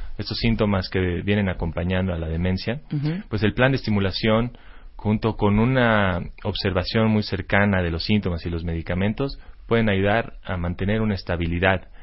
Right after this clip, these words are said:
Speaker 1: y prevenir que esto se vaya empeorando y empeorando.
Speaker 2: Ujú.
Speaker 1: Entonces, hay muchísimas etapas y fases de, de las demencias, del deterioro cognitivo. Entonces, habrá gente que no necesita más que un par de horas a la semana de un plan de estimulación,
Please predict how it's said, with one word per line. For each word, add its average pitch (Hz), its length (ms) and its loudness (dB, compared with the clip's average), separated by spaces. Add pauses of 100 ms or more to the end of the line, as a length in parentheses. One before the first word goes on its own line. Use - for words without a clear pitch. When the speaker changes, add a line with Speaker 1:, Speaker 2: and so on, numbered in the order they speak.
(540)
Speaker 1:
y 90 240 -2
prevenir 90 560 2
que 104 100 -2
esto 95 160 -8
se 101 80 -4
vaya 92 180 2
empeorando 90 440 0
y 85 80 0
empeorando. 82 520 0
Speaker 2:
Ujú. 135 280 -2 (340)
Speaker 1:
Entonces, 151 420 -4 (240)
hay 147 120 4
muchísimas 139 800 0
etapas 101 500 2
y 90 40 -4
fases 98 440 2
de, 82 300 -6
de 82 100 -4
las 82 140 -4
demencias, 95 360 2
del 87 120 -2
deterioro 92 340 0
cognitivo. 95 560 0 (240)
Entonces, 139 200 -4
habrá 131 180 6
gente 131 300 0
que 117 100 0
no 120 100 2
necesita 123 220 -2
más 104 180 -2
que - 80 -4
un 113 120 0
par 113 180 4
de 113 40 2
horas 113 220 2
a 98 60 -2
la 92 100 -2
semana 104 560 0 (300)
de 107 80 0
un 98 80 0
plan 110 200 4
de 101 60 0
estimulación, 95 720 0